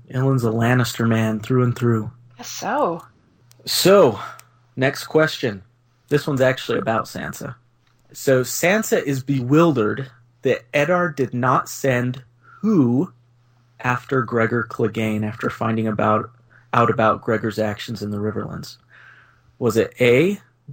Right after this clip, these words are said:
Speaker 1: Jaime Lannister, B, Ilyn Payne, C,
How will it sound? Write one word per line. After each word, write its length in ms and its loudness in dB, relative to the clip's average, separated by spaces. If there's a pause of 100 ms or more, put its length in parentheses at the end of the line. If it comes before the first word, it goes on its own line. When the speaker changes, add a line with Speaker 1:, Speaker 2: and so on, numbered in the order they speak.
(120)
Speaker 1:
Jaime 300 2
Lannister, 680 -2 (800)
B, 440 4 (500)
Ilyn 320 2
Payne, 340 2 (460)
C, 540 2